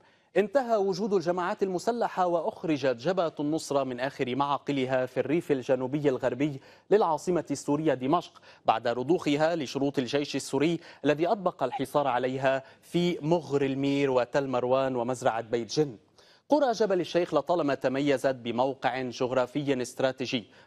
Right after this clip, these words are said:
نظرا لوقوعها على الحدود مع الجولان المحتل والحدود اللبنانية وقربها من دمشق، ونتيجة لوجود مواقع عسكرية محصنة كانت معدة للدفاع في وجه جيش الاحتلال الإسرائيلي.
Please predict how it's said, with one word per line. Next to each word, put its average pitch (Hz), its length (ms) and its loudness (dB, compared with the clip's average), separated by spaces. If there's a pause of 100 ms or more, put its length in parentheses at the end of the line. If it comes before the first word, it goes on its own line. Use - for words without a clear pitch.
نظرا 135 440 2 (240)
لوقوعها 175 680 2
على 143 200 2
الحدود 139 440 0
مع 147 320 2
الجولان 135 640 0
المحتل 139 640 0 (240)
والحدود 196 540 2
اللبنانية 143 800 2 (160)
وقربها 160 720 2
من 147 220 0
دمشق، 123 480 -2
ونتيجة 156 840 0 (240)
لوجود 202 460 2
مواقع 156 460 2
عسكرية 139 600 0
محصنة 139 920 0
كانت 147 300 0
معدة 135 580 0 (240)
للدفاع 165 640 0
في - 220 -6
وجه 139 300 0
جيش 135 280 0
الاحتلال 131 600 0
الإسرائيلي. 120 680 -4